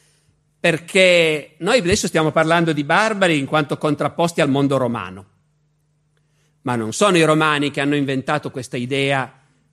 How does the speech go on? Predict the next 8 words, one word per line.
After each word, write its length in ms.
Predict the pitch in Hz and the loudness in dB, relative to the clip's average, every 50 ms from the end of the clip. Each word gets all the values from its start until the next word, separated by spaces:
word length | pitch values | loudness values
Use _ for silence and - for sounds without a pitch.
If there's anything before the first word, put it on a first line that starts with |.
| _ - | _ -4
"noi 760 | 143 151 156 160 170 175 175 175 180 185 185 190 185 185 - - _ _ _ _ | 0 2 4 4 6 6 6 6 6 6 4 2 0 -2 -6 -10 _ _ _ _
e 200 | - 156 151 147 | -4 0 0 2
gli 180 | 135 127 127 123 | 2 0 -2 -2
altri, 720 | 107 104 113 110 101 104 101 - _ - 110 110 104 - _ _ _ _ _ _ _ | -4 -4 -4 -4 -6 -8 -10 -12 _ -16 -14 -14 -14 -16 _ _ _ _ _ _ _
noi 680 | - 151 165 175 196 202 208 208 214 208 202 196 185 180 | -2 0 2 4 4 4 6 6 6 6 6 4 4 4
gli 80 | 160 170 | 6 6
unici 440 | 180 190 185 185 175 175 - 160 | 8 8 8 6 4 2 0 -6
civili 840 | 139 - 165 147 139 156 165 185 190 208 208 208 208 214 208 - _ | -6 -4 -4 -4 -2 -2 -2 -2 -2 -2 -2 -2 -2 -2 -4 -8 _